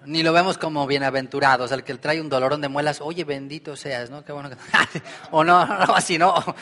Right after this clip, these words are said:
o no sé, "No me alcanza, estoy así que de, ¿cómo estiramos el gasto? ¿Cómo le hacemos? Échale más agua a los frijoles, a ver qué hacemos". Dices, "Pues eres bienaventurado". No nos sentimos bienaventurados en medio de la aflicción,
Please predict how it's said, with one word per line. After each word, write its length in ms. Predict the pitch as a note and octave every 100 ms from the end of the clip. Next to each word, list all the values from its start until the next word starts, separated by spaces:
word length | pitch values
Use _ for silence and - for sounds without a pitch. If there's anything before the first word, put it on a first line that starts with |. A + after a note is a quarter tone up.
| - -
o 100 | F#3+
no 120 | G#3
sé, 240 | G#3 A3+ A3
"No 120 | A#3
me 120 | B3
alcanza, 640 | G#3 G#3+ - A#3 B3 A3
estoy 240 | G3 A3+ A3
así 240 | G#3+ A3+
que 120 | G3+ G3
de, 340 | F3+ E3 D#3 - - - _
¿cómo 220 | F#3+ G#3+
estiramos 460 | G3+ - F#3+ G3 F3+
el 120 | F3+
gasto? 380 | D#3+ F3 F3 D#3+
¿Cómo 200 | F3+ G3
le 80 | E3
hacemos? 300 | D3 F#3+ F3+
Échale 280 | F#3 F#3+ E3
más 160 | F3
agua 160 | F#3+ F3
a 20 |
los 80 | C#3+
frijoles, 300 | D3 F3 E3
a 80 | E3
ver 120 | F3
qué 80 | F#3
hacemos". 300 | F3+ F3+ E3
Dices, 160 | D#3+
"Pues 180 | E3 F#3
eres 200 | B3 B3
bienaventurado". 600 | G#3+ F#3+ F#3 F#3+ G#3+ G#3
No 160 | G3 B3
nos 140 | D#4+
sentimos 400 | G3 F3 G3+ F3
bienaventurados 840 | D#3 C#3+ C3+ B2+ C3+ D3 D#3 B2+ C3+
en 100 | C3+
medio 240 | C#3 C3+
de 120 | C3
la 100 | B2
aflicción, 560 | A#2+ B2+ - C3 C#3+